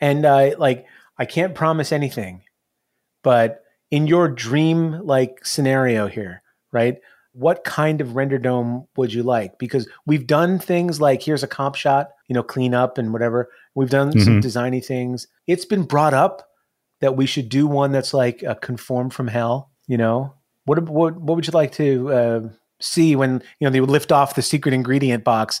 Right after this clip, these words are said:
Speaker 1: and you see what you have to work with?
Speaker 2: I guess, like, a thirty-second spot, and whether it's already assembled or not could be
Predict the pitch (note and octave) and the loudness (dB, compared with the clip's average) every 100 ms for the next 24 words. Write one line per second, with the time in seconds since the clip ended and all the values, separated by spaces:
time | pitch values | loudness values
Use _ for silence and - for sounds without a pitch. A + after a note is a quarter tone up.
0 | - A#2+ A2+ C3+ B2 C3 A#2+ A2+ A#2 A2+ | -6 -6 -4 -6 -4 -2 -2 -2 -6 -6
1 | G2 - _ - A#2+ D3+ G#3 - C3+ A2+ | -12 -14 _ -2 2 2 0 0 2 2
2 | - - - C3 A#2 D3 D3+ C#3 C3+ A#2+ | -2 -12 -6 -4 2 4 4 4 2 0
3 | - - A2 G2 G2+ - _ _ _ - | -2 0 2 2 0 -4 _ _ _ -2
4 | A2+ A2 G#2+ G#2+ G#2 G2+ - - A2+ A2 | 2 4 4 4 4 2 -2 0 2 4
5 | G#2+ G#2 - - - - B2+ A#2 A#2 A2 | 2 0 -4 -6 -4 -2 2 4 4 4
6 | F#2 - C3+ A2+ G#2 G2 G2 G2 - A2 | 2 2 4 4 4 4 2 0 -2 0
7 | G#2 F#2+ F#2 | 2 2 0